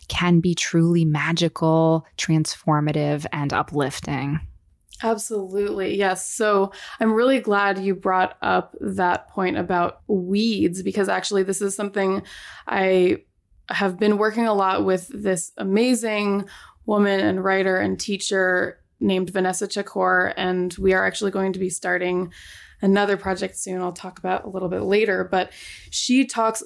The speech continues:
Speaker 2: in her work a lot about the misnomer of the term weed.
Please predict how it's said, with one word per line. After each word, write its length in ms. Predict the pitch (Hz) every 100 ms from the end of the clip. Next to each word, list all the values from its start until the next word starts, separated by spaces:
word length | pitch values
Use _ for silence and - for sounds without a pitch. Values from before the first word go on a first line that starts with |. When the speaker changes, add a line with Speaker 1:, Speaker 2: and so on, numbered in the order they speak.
| -
Speaker 2:
in 120 | 202
her 220 | 185 214
work 220 | 196 196 -
a 80 | 190
lot 440 | 175 180 196 214
about 460 | 175 180 180 180 180
the 420 | 185 185 185 - _
misnomer 1120 | 220 208 220 226 202 185 190 190 185 180 - - - -
of 520 | 180 175 175 185 196
the 80 | 185
term 340 | - 175 170
weed. 480 | 202 202 185 185